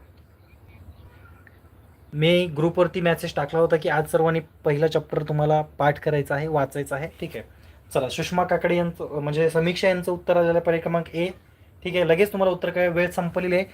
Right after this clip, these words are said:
उत्तर तुमच्या स्क्रीनवरती डिस्प्ले होत आहे आणि उत्तर आहे पर्याय क्रमांक ए, अगदी बरोबर उत्तर आहे. Very good. ठीक आहे, आता दुड-, दुसरा प्रश्न तुमच्या स्क्रीनवरती लगेच चालू होणार आहे. ठीक आहे, दुसरा प्रश्न, हां, वैष्णवी यांचे उत्तर पर्याय क्रमांक ए,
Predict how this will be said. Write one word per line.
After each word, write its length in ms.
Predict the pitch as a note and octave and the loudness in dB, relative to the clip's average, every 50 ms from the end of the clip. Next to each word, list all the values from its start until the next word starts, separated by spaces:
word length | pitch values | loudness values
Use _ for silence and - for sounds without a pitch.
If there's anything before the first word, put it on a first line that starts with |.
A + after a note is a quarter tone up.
| - - - - _ - | -18 -20 -20 -16 _ -10
उत्तर 240 | D3+ D3 F3+ E3 E3 | -4 -2 0 0 0
तुमच्या 180 | F3 E3+ F3 | 0 -2 -2
स्क्रीनवरती 500 | D#3+ - - F#3 F3+ F3+ F3 E3+ E3+ F3+ | -4 -2 0 0 4 4 4 4 4 2
डिस्प्ले 320 | E3+ E3 D#3 - - G3+ G3+ | -2 -2 -2 0 2 4 4
होत 200 | F#3+ F#3 F3+ F3 | 4 4 4 4
आहे 160 | D3+ D3 D3+ - - - - - - - | 4 2 2 -2 -6 -16 -20 -20 -14 -8
आणि 120 | C3 C#3 | -4 -4
उत्तर 300 | D3 D3+ D3+ - F3+ F3+ | -4 -2 2 4 4 6
आहे 180 | F3 D#3+ E3 E3+ | 6 6 4 2
पर्याय 260 | F3 - E3+ E3+ F3 | 4 4 4 4 4
क्रमांक 400 | E3+ F3 F3 F3+ F3 F3 - F3+ | 4 2 -2 -2 -4 -4 -2 0
ए, 120 | F#3+ F#3 F3+ F3+ | 0 0 0 0
अगदी 220 | E3 D#3+ D#3 D3+ F3 | -4 -4 -4 -4 -4
बरोबर 380 | D3 C#3 D3+ E3 F3 F3 F3+ | 0 2 4 4 4 4 2
उत्तर 240 | F3 E3+ F3 - F3 | 0 -2 -2 -2 -2
आहे. 360 | E3 F3 G3 - - - - - - - - _ C#3 | -2 -2 -4 -8 -14 -20 -20 -20 -20 -20 -20 _ 2
Very 220 | C3 D3 E3 F3 F#3+ | 4 6 6 6 6
good. 140 | D#3 B2+ A2+ - - - | 2 0 -2 -4 -6 -4
ठीक 120 | F#3 G3 | 0 0
आहे, 100 | F3+ A#2+ - - - - - - - - - - | 0 0 -2 -6 -18 -20 -20 -20 -20 -16 -12 -8
आता 240 | C#3 - F3+ F3+ - - | -4 0 0 0 0 -2
दुड-, 460 | C3+ B2 C3 D#3+ D#3+ D#3 - - E3 D3+ | -6 -2 0 0 0 -2 -2 -4 -2 -2
दुसरा 260 | D3+ D3+ - G3 G3+ | -2 2 4 4 4
प्रश्न 300 | G3+ G3+ F#3 - G3 F#3+ | 4 2 -2 -6 -4 -4
तुमच्या 280 | F3 F#3 F3+ F3 F#3 | -4 -6 -6 -6 -6
स्क्रीनवरती 600 | E3+ - - - G3 F#3 F#3 F3+ F3 F3 F#3 F3 E3 | -8 -8 -10 -8 -6 -2 -2 -2 -2 -2 -2 0 2
लगेच 260 | D#3 D#3 F#3 F3+ - | 2 2 2 0 0
चालू 180 | - F3 E3 E3 | 0 0 0 0
होणार 220 | E3+ E3 E3 D#3+ | 0 0 2 2
आहे. 160 | E3 D#3+ G3+ A3+ - - - - - - _ - | 2 0 -2 -6 -12 -16 -20 -20 -20 -14 _ -6
ठीक 100 | F#3 D#3+ | -4 -4
आहे, 100 | A#2+ - - - - - - - - - - - | -4 -6 -10 -18 -20 -20 -20 -20 -20 -20 -12 -8
दुसरा 280 | C3+ C#3+ - F#3+ G3 | -6 0 2 4 4
प्रश्न, 380 | G3 G3 F3 - - F#3 F#3 F#3 F#3 - - - - - - - - - - - - - - | 4 2 0 -4 -4 -6 -6 -6 -8 -12 -20 -20 -20 -20 -20 -20 -18 -14 -14 -14 -14 -16 -16
हां, 260 | - - C3 A#2+ A#2 | -12 -10 -8 -6 0
वैष्णवी 420 | B2+ D#3 E3+ - - G3+ G3 G3+ | 2 2 2 4 4 4 6 6
यांचे 220 | G3+ G3 G3 - G#3 | 4 4 4 2 0
उत्तर 240 | G3+ G3 - G3 | 0 0 -2 -2
पर्याय 200 | F#3+ G3 G3 F#3+ | 0 0 0 0
क्रमांक 260 | F#3 G3 F#3+ F#3+ F#3 F3+ | 0 0 -2 -2 -2 -4
ए, 220 | F3 F3+ F#3+ - | -4 -4 -4 -4